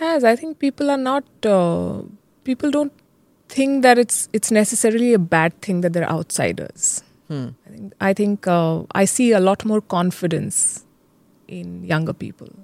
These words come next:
Speaker 1: that
Speaker 2: Hmm.
Speaker 1: they're not, they just say that, "Okay, I, I am from such and such place. I don't know this."
Speaker 2: Hmm.
Speaker 1: You know, and, uh, that's okay.
Speaker 2: Hmm.
Speaker 1: So I guess that's, that's a good change.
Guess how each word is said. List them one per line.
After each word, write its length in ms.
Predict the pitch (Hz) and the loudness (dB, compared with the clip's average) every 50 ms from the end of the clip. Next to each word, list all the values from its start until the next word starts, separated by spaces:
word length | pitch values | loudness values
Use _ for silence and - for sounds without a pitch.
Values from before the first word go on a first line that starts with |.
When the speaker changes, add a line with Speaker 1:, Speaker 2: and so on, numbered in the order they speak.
| 190 190 190 | -20 -8 -6
Speaker 1:
that 100 | 190 175 | -6 -2
Speaker 2:
Hmm. 40 | |
Speaker 1:
they're 120 | 170 185 180 190 | 0 0 0 0
not, 140 | 196 196 190 - - - - - | -2 -2 -4 -6 -14 -20 -8 -6
they 120 | 190 202 | -4 -4
just 200 | 208 262 247 - - | -2 -2 -2 -2 -2
say 80 | 254 240 226 | -2 -2 -2
that, 100 | 226 208 220 233 | -4 -6 -8 -8
"Okay, 160 | - - - | -6 -6 -4
I, 140 | - 202 214 202 - 165 170 180 | -4 -4 -4 -4 -4 -4 -2 -2
I 40 | 202 | -2
am 100 | 214 214 | -2 -4
from 180 | - 226 220 220 | -6 -10 -12 -12
such 140 | 208 185 - | -16 -16 -16
and 100 | 190 196 | -18 -18
such 180 | 196 180 180 - | -18 -20 -20 -18
place. 140 | - 170 180 - | -18 -16 -14 -10
I 80 | - 185 | -8 -8
don't 180 | 196 208 208 | -6 -6 -8
know 120 | 202 196 190 | -10 -10 -12
this." 340 | 175 - - - - - _ _ _ _ _ | -14 -16 -18 -20 -20 -20 _ _ _ _ _
Speaker 2:
Hmm. 140 | - 170 160 151 147 _ _ _ _ _ _ _ _ _ _ _ _ _ _ _ _ _ _ _ | -10 -10 -10 -12 -14 _ _ _ _ _ _ _ _ _ _ _ _ _ _ _ _ _ _ _
Speaker 1:
You 80 | 226 220 | -20 -18
know, 140 | 240 277 - _ _ - - 190 | -18 -20 -20 _ _ -4 -2 -2
and, 300 | 185 185 185 180 180 180 | 0 0 -2 -2 -2 -2
uh, 300 | 185 180 180 - 90 92 - 190 214 | -2 -2 -2 -4 -4 -6 -2 -2 -2
that's 140 | 226 - 262 262 | 0 2 0 0
okay. 200 | 262 - 311 294 233 202 - _ _ _ _ _ _ _ - | 0 -2 -6 -6 -6 -10 -12 _ _ _ _ _ _ _ -8
Speaker 2:
Hmm. 180 | 180 180 165 170 - _ _ _ _ - | -8 -8 -8 -10 -14 _ _ _ _ -10
Speaker 1:
So 240 | - - 247 226 214 214 214 208 208 202 - - | -4 0 2 4 4 4 4 2 0 0 -2 -4
I 140 | - - 214 | -2 0 2
guess 200 | 220 262 269 - | 4 4 2 4
that's, 220 | - 285 285 - - - - | 2 2 0 0 0 2 2
that's 160 | 254 262 - 294 | 2 2 2 0
a 60 | 254 233 254 | 2 2 2
good 120 | 254 - | 2 2
change. 520 | - - 240 240 233 190 160 175 - - | 0 0 0 0 0 -2 -2 -4 -6 -10